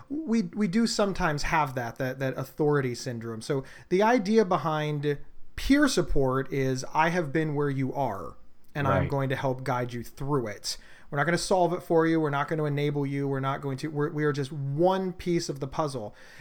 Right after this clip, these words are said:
Speaker 1: And that's something that's important to discuss. I spend a lot of time convincing society that this is not about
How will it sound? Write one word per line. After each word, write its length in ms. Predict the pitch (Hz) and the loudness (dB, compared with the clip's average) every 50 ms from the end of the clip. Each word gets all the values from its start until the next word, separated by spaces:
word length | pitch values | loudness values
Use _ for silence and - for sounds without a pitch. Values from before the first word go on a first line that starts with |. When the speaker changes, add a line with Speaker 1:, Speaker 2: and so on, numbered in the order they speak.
| - - _ | -20 -4 _
Speaker 1:
And 100 | 233 269 | 2 4
that's 180 | 320 370 381 - | 4 4 4 2
something 260 | 403 392 370 381 339 | 0 2 2 2 2
that's 160 | 302 294 - | 2 2 0
important 520 | 254 220 - - 233 220 240 214 208 202 170 | -2 -2 0 2 2 2 2 0 -4 -4 -2
to 280 | - 185 170 160 160 180 | 0 2 2 2 2 0
discuss. 640 | - 147 156 147 - - - 185 151 123 113 - - - | -4 -6 -6 -4 -4 -2 0 0 -2 -2 -4 -8 -4 0
I 200 | 175 202 233 254 | 2 2 2 2
spend 480 | 254 - - - 214 208 208 208 202 - | 0 -2 -2 0 0 2 2 0 -2 0
a 100 | 160 156 | -2 -2
lot 480 | 147 151 151 151 160 165 170 190 196 - | 0 -2 -2 0 2 4 4 4 4 2
of 140 | 185 170 - | -2 -6 -8
time 640 | - - 170 156 139 131 127 127 127 127 131 131 - - - - - - - - | -8 -4 -2 0 0 0 -2 -2 -4 -4 -6 -8 -10 -18 -20 -20 -20 -20 -18 -4
convincing 880 | - 180 180 165 151 131 170 180 185 175 - - 185 185 180 180 185 | 0 2 2 2 4 4 2 2 2 0 0 0 0 2 2 0 0
society 680 | 175 - 185 170 - - 156 160 156 147 143 135 139 135 | -2 -2 -2 0 0 2 4 4 4 4 4 2 0 0
that 140 | 139 135 131 | -2 0 -2
this 160 | 151 143 - | -2 -2 0
is 120 | 165 127 | -2 -2
not 280 | 143 151 147 147 156 165 | 2 2 4 4 4 4
about 600 | 165 139 151 139 131 131 131 135 - - - - | 4 4 4 4 4 4 2 0 -2 -4 -8 -8